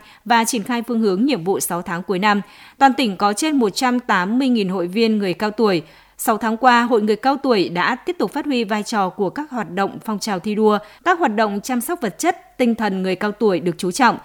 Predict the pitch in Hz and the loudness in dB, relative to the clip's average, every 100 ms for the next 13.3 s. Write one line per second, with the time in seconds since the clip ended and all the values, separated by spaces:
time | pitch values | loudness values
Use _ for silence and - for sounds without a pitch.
0 | - - 254 170 220 208 - 202 196 202 | -14 -4 -2 -2 -4 -4 -2 0 2 0
1 | - _ 233 330 359 214 185 185 185 - | -2 _ 0 0 0 0 0 -2 -4 -4
2 | 294 269 240 - 165 196 185 190 214 - | -6 0 2 2 -2 -4 -4 4 6 6
3 | - - - 240 226 302 370 359 285 196 | 2 -14 -2 0 0 -4 -6 -2 0 0
4 | 160 175 208 202 233 190 156 - - - | 0 -2 -4 -2 2 2 0 -8 -12 -4
5 | 339 339 285 - 294 214 175 196 190 220 | -4 -2 -4 -2 0 0 0 0 2 0
6 | 208 208 254 247 - 208 175 302 - 226 | 0 -2 -2 -2 0 0 0 -2 -2 0
7 | 220 202 180 190 202 196 190 - - _ | 2 0 -2 -2 0 2 0 -2 -20 _
8 | _ - 202 226 247 226 - 175 214 170 | _ -2 0 2 2 2 -2 0 0 0
9 | 208 185 - 277 226 175 233 220 - 180 | -2 -2 0 0 0 0 -2 -4 0 -2
10 | 180 240 220 220 196 170 190 180 - - | 2 2 2 0 -2 0 2 0 -2 -8
11 | - 349 277 220 202 214 - 294 180 302 | -2 0 2 2 0 -2 -2 0 0 0
12 | 302 170 196 202 294 - 240 156 214 202 | 0 0 0 -2 -4 -4 -2 -2 -4 -2
13 | 185 175 | 0 0